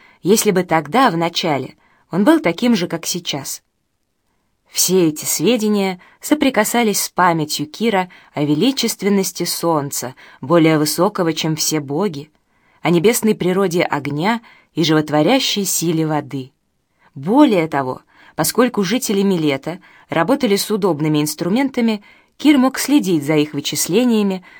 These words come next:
хотя сделать это было непросто, без записи чисел. Особенно ему понравилась мысль,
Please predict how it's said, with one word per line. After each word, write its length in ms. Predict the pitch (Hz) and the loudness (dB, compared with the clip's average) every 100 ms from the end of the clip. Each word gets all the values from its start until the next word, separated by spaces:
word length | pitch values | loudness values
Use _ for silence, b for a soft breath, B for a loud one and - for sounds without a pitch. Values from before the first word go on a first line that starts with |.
| B - | B -6
хотя 240 | 180 330 | 0 2
сделать 400 | 147 165 220 254 | 2 2 4 2
это 160 | 262 202 | -2 0
было 200 | 226 254 | 2 4
непросто, 640 | 302 302 175 135 - 127 B B | 2 2 -2 -2 -8 -12 B B
без 160 | 160 165 | -4 0
записи 420 | 151 - 151 156 | 0 0 -6 -6
чисел. 420 | - 135 - - _ _ _ _ _ b b b - | -6 -6 -6 -10 _ _ _ _ _ b b b -4
Особенно 560 | 151 - 208 170 156 | -4 2 2 4 2
ему 180 | 160 151 | 2 0
понравилась 640 | 151 151 156 143 135 139 175 | 0 0 2 2 0 -4 -4
мысль, 360 | 240 - 202 | -4 -4 -6